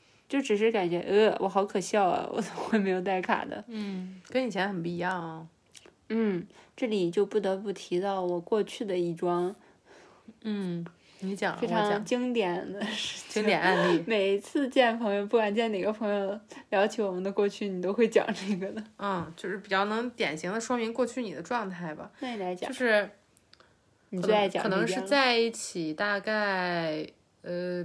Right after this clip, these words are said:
Speaker 2: 半年，或者是半年左右的时候。
Speaker 1: 半年吧。
Speaker 2: 然后，因为我们俩情况是我们最开始在一起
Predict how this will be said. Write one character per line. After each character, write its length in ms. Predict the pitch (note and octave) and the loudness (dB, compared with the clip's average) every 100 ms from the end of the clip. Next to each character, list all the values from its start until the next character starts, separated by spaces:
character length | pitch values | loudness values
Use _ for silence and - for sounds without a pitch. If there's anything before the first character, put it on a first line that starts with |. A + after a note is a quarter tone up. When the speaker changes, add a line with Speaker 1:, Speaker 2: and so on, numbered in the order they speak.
| F3 | -2
Speaker 2:
半 340 | D4 C#4+ A#3 | 0 2 0
年， 480 | F3+ D#3 D3+ F#3+ B3 | -2 -2 -2 -2 -4
或 120 | C4+ A3+ | -4 -4
者 180 | F3 | -2
是 320 | D#3+ - E3 E3 - | -4 -8 -10 -10 -4
半 160 | A3+ A3+ | -2 0
年 180 | F3 | -2
左 100 | A3+ | -2
右 100 | F3+ | -2
的 80 | C#3+ | -4
时 160 | E3 - | -6 -8
候。 240 | E3 D3+ - - | -10 -10 -10 -2
Speaker 1:
半 220 | G3 F3+ | 2 2
年 40 | |
吧。 60 | F#3+ | 2
Speaker 2:
然 100 | G3+ | 2
后， 320 | A#3 A3+ G#3 - - | 4 4 2 -2 -6
因 140 | A#3 | -2
为 120 | B3+ | 0
我 160 | B3+ A3+ | 0 -2
们 120 | E3+ | -2
俩 220 | A3+ F#3 E3+ | 0 -2 -2
情 200 | - F3 | -6 -6
况 180 | G3+ F#3+ | -6 -6
是 180 | G3 | -8
我 160 | G3+ F#3 | -8 -6
们 560 | D#3 D#3+ E3+ F3 F3 F3+ | -6 -4 -4 -2 -4 -6
最 160 | - | -8
开 260 | A#3 A3+ A#3+ | -6 -2 -2
始 200 | A#3 - | -4 -8
在 260 | - G#3 G3 | -6 -4 -4
一 60 | |
起 480 | F#3 - - - - | -6 -12 -14 -14 -18